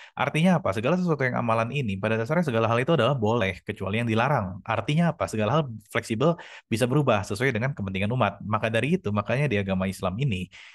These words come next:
muncul banget banyak-banyak bidang seperti perdagangan, perbankan, asuransi, zakat, hibah, waris, dan lain-lain. Dan yang semuanya syariah. Jadi ada perdagangan yang konvensional, ada yang syariah. Ada perbankan yang konvensional, ada yang syariah. Asuransi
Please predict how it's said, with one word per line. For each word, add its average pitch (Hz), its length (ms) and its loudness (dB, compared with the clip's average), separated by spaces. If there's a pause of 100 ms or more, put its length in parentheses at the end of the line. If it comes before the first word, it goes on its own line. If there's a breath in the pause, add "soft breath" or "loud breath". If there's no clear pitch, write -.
(180 loud breath)
muncul 123 240 0
banget 151 280 4
banyak-banyak 101 440 2
bidang 113 400 2
seperti 101 400 -6
perdagangan, 107 640 -2
perbankan, 110 480 0
asuransi, 117 520 -2
zakat, 117 440 0
hibah, 117 200 -2
waris, 113 280 2
dan 104 160 0
lain-lain. 107 320 0
Dan 117 240 2
yang 147 40 -2
semuanya 180 280 4
syariah. 131 400 2 (320 loud breath)
Jadi 139 200 2
ada 160 80 4
perdagangan 101 360 0
yang 101 120 -2
konvensional, 104 600 -2
ada 104 80 0
yang 98 120 -4
syariah. 95 440 -6
Ada 101 120 -4
perbankan 101 520 -2
yang 95 80 -8
konvensional, 101 560 0
ada 131 120 0
yang 101 120 -4
syariah. 95 480 -4
Asuransi 107 360 -4